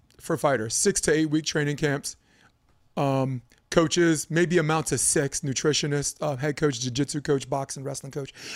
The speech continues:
Maybe, um, um, uh, rounds out to about six to eight people. They're together. They're not bringing their families. Only the big dogs bring their families, okay? So for eight weeks, you test three times. At some point, covid's gonna come up, and if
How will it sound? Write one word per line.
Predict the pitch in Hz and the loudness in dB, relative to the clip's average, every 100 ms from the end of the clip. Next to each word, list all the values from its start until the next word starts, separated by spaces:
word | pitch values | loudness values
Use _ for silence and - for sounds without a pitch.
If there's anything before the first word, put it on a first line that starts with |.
| - | 4
Maybe, | 202 208 | 6 6
um, | 185 | 4
um, | 180 170 - | 4 4 4
uh, | 170 | 4
rounds | 185 190 170 | 6 4 4
out | 175 | 2
to | - | 2
about | 147 143 | 2 2
six | - 156 | 0 -2
to | - | -2
eight | 131 135 | -6 -8
people. | - 127 117 - - - - - | -10 -12 -14 -18 -20 -20 -16 4
They're | 190 233 | 6 6
together. | - 170 190 180 180 | 6 6 6 6 4
They're | 160 | 4
not | 180 214 | 2 4
bringing | 202 185 | 4 4
their | 165 | 0
families. | - 170 143 123 | 2 0 0 0
Only | 151 185 | 0 0
the | 160 | 0
big | 175 131 | 0 2
dogs | 139 120 | 0 0
bring | 143 131 | -2 -2
their | 123 | -2
families, | 151 127 110 131 | -4 -6 -6 -6
okay? | 160 151 - - - - _ | -4 -6 -10 -18 -20 -20 _
So | - - 214 | -8 4 6
for | 160 190 | 6 4
eight | 214 220 | 4 4
weeks, | 160 220 - - | 4 4 2 -2
you | 220 | 2
test | 269 196 | 2 2
three | 185 196 | 0 0
times. | 196 196 143 | 2 0 0
At | - | 0
some | 208 170 | 0 0
point, | 214 196 131 _ | 0 0 -2 _
covid's | - 190 175 | 0 2 2
gonna | 156 165 | 0 -2
come | 151 160 156 | 0 0 0
up, | 160 - | 0 0
and | 151 | -2
if | 147 | -2